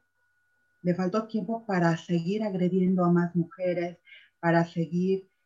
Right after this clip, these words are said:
eh, victimizándolas, violentándolas. Eh, desgraciadamente, no solamen-, no solamente él, eh, era partícipe de estas muertes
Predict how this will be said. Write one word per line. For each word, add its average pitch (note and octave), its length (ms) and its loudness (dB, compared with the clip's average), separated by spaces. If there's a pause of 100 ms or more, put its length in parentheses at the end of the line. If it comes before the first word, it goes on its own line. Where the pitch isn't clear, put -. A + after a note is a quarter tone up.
(140)
eh, D#3 160 -6
victimizándolas, F3+ 1080 0
violentándolas. F3 1120 0 (440)
Eh, D3+ 400 -6 (1160)
desgraciadamente, A3+ 1160 0
no A3 140 4
solamen-, G3+ 720 -2 (140)
no A#3 200 2
solamente A#3+ 720 4 (160)
él, A3+ 400 -2 (580)
eh, D#3 560 -4 (640)
era G#3 260 -4
partícipe F#3 1000 -2 (280)
de F3+ 180 0
estas F#3+ 320 -4
muertes F#3 580 -2